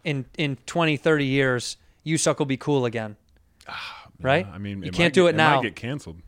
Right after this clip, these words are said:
Speaker 1: Yeah, you, yeah, when you say "you suck."
Speaker 2: Yeah,
Speaker 1: It'd
Speaker 2: it
Speaker 1: be
Speaker 2: might get
Speaker 1: great if a
Speaker 2: canceled.
Speaker 1: fan got canceled for yelling something at you.
Speaker 2: <laughs>
Speaker 1: "You're trash!" Everyone's like, "Dude, get, this guy's
Speaker 2: Everybody
Speaker 1: fired.
Speaker 2: finds it,
Speaker 1: You're
Speaker 2: yeah.
Speaker 1: n-, that's it. You lost your job, Daniel."
Speaker 2: <laughs>
Speaker 1: What was the guy version of they were trying to start of Karen?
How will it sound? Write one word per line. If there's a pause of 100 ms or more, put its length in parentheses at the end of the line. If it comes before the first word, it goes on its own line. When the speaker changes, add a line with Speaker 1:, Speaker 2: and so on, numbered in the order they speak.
(120)
Speaker 1:
Yeah,
you,
yeah,
when
you
say
"you
suck."
Speaker 2:
Yeah,
Speaker 1:
It'd
Speaker 2:
it
Speaker 1:
be
Speaker 2:
might
get
Speaker 1:
great
if
a
Speaker 2:
canceled.
Speaker 1:
fan
got
canceled
for
yelling
something
at
you. (300)
Speaker 2:
<laughs>
Speaker 1:
"You're
trash!"
Everyone's
like,
"Dude,
get,
this
guy's
Speaker 2:
Everybody
Speaker 1:
fired.
Speaker 2:
finds
it,
Speaker 1:
You're
Speaker 2:
yeah.
Speaker 1:
n-,
that's
it.
You
lost
your
job,
Daniel."
Speaker 2:
<laughs>
Speaker 1:
What
was
the
guy
version
of
they
were
trying
to
start
of
Karen?